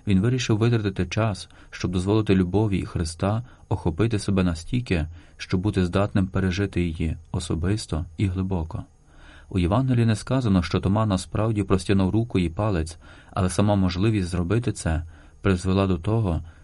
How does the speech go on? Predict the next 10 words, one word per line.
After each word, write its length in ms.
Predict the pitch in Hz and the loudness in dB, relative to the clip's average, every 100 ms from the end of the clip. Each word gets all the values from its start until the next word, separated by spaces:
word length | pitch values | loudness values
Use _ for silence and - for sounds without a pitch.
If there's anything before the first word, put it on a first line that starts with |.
| - | -20
що 200 | - - | -8 0
він 120 | 98 95 | 2 2
зробив 320 | 92 95 104 | 2 4 2
гігантський 540 | 87 92 113 120 107 | 2 2 0 0 -4
стрибок 540 | 101 - 85 87 85 90 | -4 -2 -2 -2 -4 -4
віри. 280 | 82 80 82 - - - - - - - | -2 -2 -4 -12 -20 -20 -20 -20 -20 -10
І 100 | - | -6
каже 280 | - 117 104 | -2 0 2
йому 180 | 85 85 | 2 2
Ісус: 500 | 80 - 82 78 - | 0 -2 -4 -4 -10